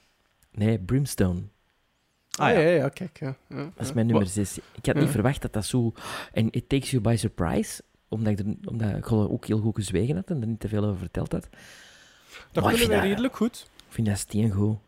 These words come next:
Speaker 1: vind dat echt, allee, dat is niet een film die je opzet voor je plezier of voor... Of voor, voor, voor, hè, we gaan daar eens... Nou, we gaan eens een leuke avond... Oh, schatje, gewoon Brimstone zien.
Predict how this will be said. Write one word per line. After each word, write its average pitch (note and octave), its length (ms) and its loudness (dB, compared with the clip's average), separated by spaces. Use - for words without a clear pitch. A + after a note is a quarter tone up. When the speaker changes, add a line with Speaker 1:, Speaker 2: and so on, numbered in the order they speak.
Speaker 1:
vind G#2+ 140 -2
dat - 100 -2
echt, - 280 -8
allee, A2+ 260 2
dat G#2 120 0
is - 60 -4
niet C#3 120 2
een C#3+ 60 2
film C#3+ 280 0
die A#2+ 100 4
je A2+ 120 2
opzet - 380 -2
voor A2 280 0
je A2 100 2
plezier G#2+ 500 0
of A#2+ 80 0
voor... G#2+ 240 -4
Of G2+ 120 0
voor, A2+ 180 0
voor, G#2 220 0
voor, - 380 -4
hè, C#3+ 360 -2
we - 140 -4
gaan A2+ 140 0
daar A2 100 2
eens... A2 160 0
Nou, B2+ 260 2
we D3+ 60 0
gaan A#2 100 2
eens A2+ 120 0
een A2 80 2
leuke A#2+ 240 0
avond... C3 360 0
Oh, A3+ 180 0
schatje, F#3+ 400 -2
gewoon C#3 240 0
Brimstone A#2 520 0
zien. F#2+ 240 0